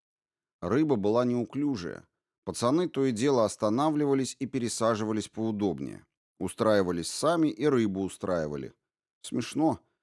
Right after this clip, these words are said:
Казалось, что рыба с ними в компании. Отправилась куда-то со своими друзьями, третьим номером. Два пацана и рыба.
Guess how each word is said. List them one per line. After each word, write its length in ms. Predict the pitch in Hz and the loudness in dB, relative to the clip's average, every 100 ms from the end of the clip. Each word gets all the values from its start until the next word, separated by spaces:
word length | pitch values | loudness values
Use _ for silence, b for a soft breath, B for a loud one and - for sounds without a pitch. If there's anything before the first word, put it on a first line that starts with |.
| _ _ | _ _
Казалось, 420 | - 107 165 165 | -2 2 2 0
что 220 | - 139 | -2 0
рыба 260 | 135 196 147 | 0 2 0
с 100 | - | 0
ними 200 | 135 160 | 0 2
в 100 | 143 | 0
компании. 680 | 135 139 127 90 80 65 58 _ - | -2 -2 0 -2 -2 -8 -14 _ -8
Отправилась 640 | 104 - 160 160 113 - | -6 0 0 2 0 -4
куда-то 400 | 110 104 90 78 | -4 0 -2 -2
со 140 | - | -10
своими 380 | - 98 92 90 | -4 0 2 2
друзьями, 680 | 80 95 95 92 71 62 - _ | 0 0 0 -2 -2 -4 -12 _
третьим 460 | 101 98 - 107 | -2 0 0 0
номером. 440 | 101 78 69 50 - _ _ _ _ | 0 -2 -8 -12 -18 _ _ _ _
Два 280 | 87 110 113 | -2 0 0
пацана 540 | 98 - 98 143 160 | -4 -8 -4 -2 -2
и 100 | - | -2
рыба. 420 | 120 95 80 71 | 0 0 -2 -6